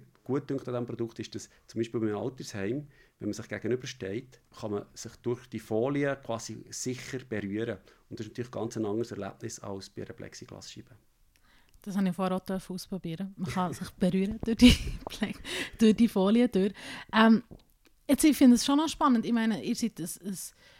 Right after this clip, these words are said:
Speaker 2: kleines Berner regionales Unternehmen und wo, jetzt, wo das Corona hat angefangen, kann man eigentlich schon sagen, ihr seid recht auf den Zug aufgumpelt.
Speaker 1: Ja.
Speaker 2: Rentiert sich das für euch?
Speaker 1: Also absolut, ich meine, ich habe,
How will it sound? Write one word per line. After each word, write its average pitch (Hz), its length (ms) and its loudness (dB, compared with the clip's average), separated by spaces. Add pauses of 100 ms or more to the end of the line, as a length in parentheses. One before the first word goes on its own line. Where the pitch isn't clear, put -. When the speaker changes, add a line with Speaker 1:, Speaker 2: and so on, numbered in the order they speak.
(320)
Speaker 2:
kleines 269 720 4
Berner 240 440 6
regionales 214 600 2
Unternehmen 220 720 4 (400)
und 226 240 6
wo, 202 220 0
jetzt, - 200 -8
wo 240 60 2
das 208 180 -4
Corona 214 340 2
hat 240 120 -2
angefangen, 240 420 2
kann 196 180 -4
man 202 100 -2
eigentlich 233 160 -6
schon 247 120 -4
sagen, - 240 -6
ihr 208 100 -4
seid - 180 -10 (240)
recht - 420 -10
auf - 160 -14
den 185 160 -8 (220)
Zug 320 480 -4
aufgumpelt. 185 920 -4 (560)
Speaker 1:
Ja. 104 320 -6
Speaker 2:
Rentiert 220 720 0
sich - 300 -6
das - 360 -14
für - 100 -16
euch? - 280 -18 (340)
Speaker 1:
Also 120 220 -2
absolut, 131 500 0
ich 123 60 0
meine, 123 200 2
ich 120 120 2
habe, 110 460 -6